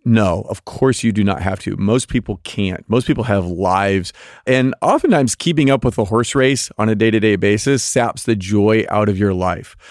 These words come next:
So no, you don't have to. But if the question is, can I ignore politics, the substance, the policies? I think the answer is no, because that's one of the ways we love our neighbors. People would say, and I think there's some,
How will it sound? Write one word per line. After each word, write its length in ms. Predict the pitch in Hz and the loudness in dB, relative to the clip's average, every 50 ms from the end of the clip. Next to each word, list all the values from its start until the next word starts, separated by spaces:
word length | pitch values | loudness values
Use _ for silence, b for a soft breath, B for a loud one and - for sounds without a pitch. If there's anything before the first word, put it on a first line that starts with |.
| B B B B B | B B B B B
So 380 | - - 151 139 127 123 127 - - - - - | -2 0 2 4 4 4 2 0 -4 -10 -14 -4
no, 400 | - 139 135 135 135 131 117 110 | 0 4 4 4 6 4 4 2
you 140 | 107 104 107 | 2 2 2
don't 180 | 95 127 110 92 | 2 0 0 0
have 220 | 98 90 - - | -2 -4 -4 -6
to. 180 | - 82 - - - _ B B B B B B B - | -10 -12 -12 -14 -16 _ B B B B B B B 0
But 100 | - 139 | 0 2
if 100 | 139 156 | 2 2
the 100 | 180 - | 0 0
question 300 | - 196 214 - - 175 | 2 2 2 2 2 0
is, 100 | 127 - | 0 0
can 140 | - 123 | 0 2
I 160 | 123 135 160 185 | 2 2 2 2
ignore 340 | 180 151 139 147 143 139 | 2 2 2 2 2 2
politics, 880 | - - - - 120 123 135 127 107 - - 76 - - - - - - b b b b b b b b b b b _ _ _ _ _ _ _ _ _ - | 2 0 -2 -2 0 2 2 0 0 -2 -6 -10 -10 -12 -18 -20 -20 -20 b b b b b b b b b b b _ _ _ _ _ _ _ _ _ -6
the 140 | 104 110 107 | -2 -2 -2
substance, 760 | - - - - - 175 165 143 - - - 98 85 - - | 0 -2 -2 0 2 2 0 0 -2 -4 -6 -6 -6 -8 -8
the 100 | - 101 | -8 -6
policies? 760 | - - - - 135 143 170 160 131 - - - - 107 117 - _ - | -6 -6 -4 -2 0 0 0 0 -2 -4 -6 -10 -12 -12 -16 -18 _ -12
I 100 | 113 - | -12 -12
think 280 | - - 190 247 285 | -6 -4 -4 -4 -2
the 180 | - 214 156 139 | -4 -2 0 0
answer 280 | 143 131 - - 110 104 | -2 -2 -2 -2 -2 0
is 300 | 101 98 - - - _ _ _ | -2 -2 -6 -10 -16 _ _ _
no, 640 | - 110 110 117 127 135 127 104 87 87 - - - _ _ B B B B B B B B B B - | -4 -2 0 0 2 0 0 -2 -4 -6 -10 -12 -16 _ _ B B B B B B B B B B -4
because 440 | 147 135 - - 175 151 127 131 - - _ | -4 -4 0 0 0 0 0 -2 -8 -14 _
that's 340 | 98 104 139 160 196 - - | -6 -2 -2 -2 -2 0 0
one 80 | 285 240 | 2 2
of 60 | 208 | 2
the 40 | 190 | 4
ways 220 | 175 165 147 131 | 2 2 2 2
we 100 | 131 127 | 0 2
love 220 | 120 120 127 127 | 2 2 2 2
our 80 | 120 113 | 2 2
neighbors. 640 | 104 101 107 110 113 95 101 - - - - - - _ _ _ _ _ _ | 2 0 0 0 0 -2 -4 -10 -14 -16 -20 -20 -20 _ _ _ _ _ _
People 300 | - - 240 226 269 240 | -2 -2 0 2 2 2
would 140 | 196 160 - | 2 2 2
say, 240 | - - 110 107 120 | 2 2 2 4 4
and 80 | 180 | 4
I 80 | 220 226 | 2 2
think 260 | 214 - - 269 269 | 0 0 -2 -2 0
there's 180 | - 370 277 - | 0 -2 -2 -2
some, 380 | - - 180 139 131 123 - | -2 -2 0 0 0 -2 -6